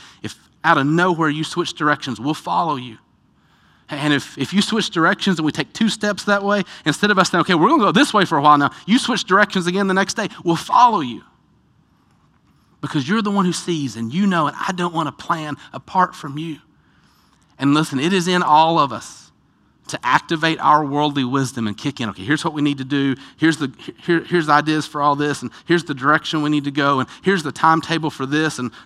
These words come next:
da, da, da, da, da, da. You don't know if you'll be here next week.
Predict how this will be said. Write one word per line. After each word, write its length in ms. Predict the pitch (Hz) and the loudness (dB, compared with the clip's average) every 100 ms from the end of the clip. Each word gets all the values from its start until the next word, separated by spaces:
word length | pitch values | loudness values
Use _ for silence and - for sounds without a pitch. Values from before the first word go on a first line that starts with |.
| - | -8
da, 140 | 131 | -4
da, 140 | 156 156 | -2 0
da, 240 | 156 151 | 0 0
da, 180 | 147 143 | -2 -4
da, 220 | 139 135 | 0 0
da. 60 | - - _ _ _ _ _ _ _ _ _ _ _ _ _ _ _ | 0 -12 _ _ _ _ _ _ _ _ _ _ _ _ _ _ _
You 120 | 180 | -4
don't 180 | 226 254 | -2 -2
know 180 | 180 165 | -2 -4
if 100 | - | -6
you'll 120 | 151 | -12
be 240 | 135 233 196 | -8 -6 -4
here 180 | 101 - | -6 -12
next 320 | - - - | -18 -20 -20
week. 320 | - _ | -20 _